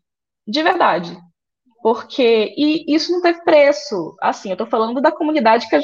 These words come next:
que foi formada ali de alunos do plano. Sem contar com todo o auxílio e suporte que eu recebi de ti,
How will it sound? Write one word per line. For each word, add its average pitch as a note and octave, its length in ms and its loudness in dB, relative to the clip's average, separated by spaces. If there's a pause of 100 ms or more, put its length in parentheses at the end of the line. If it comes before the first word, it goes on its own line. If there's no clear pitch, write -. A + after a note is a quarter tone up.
que D4+ 200 -4
foi C#4+ 120 2
formada B3 680 2 (120)
ali B3 240 0
de A#3+ 100 2
alunos C#4+ 280 0
do - 120 -6
plano. G#3+ 300 -2 (320)
Sem C#4 220 -4
contar E4+ 400 0
com A#3 140 -8 (280)
todo C#4+ 340 4
o C4+ 40 2
auxílio C4+ 320 -4
e - 20 -18
suporte A#3+ 380 -4
que B3 60 -16
eu B3 40 -10
recebi A#3 260 -8
de G3+ 100 -12
ti, A3 360 -10